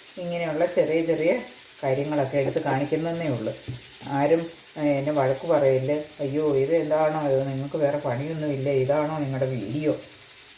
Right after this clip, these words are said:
ഏ?" എന്നൊക്കെ ചോദിക്കരുത് കേട്ടോ. എന്തെങ്കിലും ഒന്ന് എടുത്തിടണ്ടേ? ഉം. അപ്പോൾ ഇടയ്ക്കിടയ്ക്ക്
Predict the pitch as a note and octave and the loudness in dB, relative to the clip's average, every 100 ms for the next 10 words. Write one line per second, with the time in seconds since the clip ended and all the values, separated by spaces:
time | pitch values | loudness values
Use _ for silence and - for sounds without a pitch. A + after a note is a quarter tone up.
0 | - - F#3 A3+ A3 - - - - - | -8 -8 -4 -4 -4 -8 -8 -8 -8 -8
1 | - - - - - D3+ F3+ F3 D#3 D3+ | -8 -8 -8 -8 -6 -2 0 0 0 -2
2 | F3+ F3 C3 C#3+ E3+ D3+ B2+ - - - | -2 -2 0 0 0 0 -2 -6 -10 -10
3 | - - - - - - - - - - | -10 -10 -10 -10 -8 -8 -8 -8 -10 -10
4 | - - F#2+ A2 C#3 E3+ G3 G#3+ A3+ A3+ | -10 -8 -8 -6 -2 0 2 0 2 2
5 | A3+ G#3 G3+ G#3 G#3 G3+ - - - - | 0 -2 0 0 2 0 -2 -4 -8 -8
6 | - - - - - - - - - - | -8 -8 -8 -10 -12 -12 -12 -12 -12 -10
7 | - - - - - - G3+ C#4 - - | -8 -8 -8 -8 -8 -6 -6 -6 -6 -8
8 | - - - - - - - E3 D#3+ D#3+ | -8 -8 -8 -8 -6 -6 -6 -4 -2 0
9 | F3 G#3 A3 A3+ C4+ | 0 0 -2 0 -2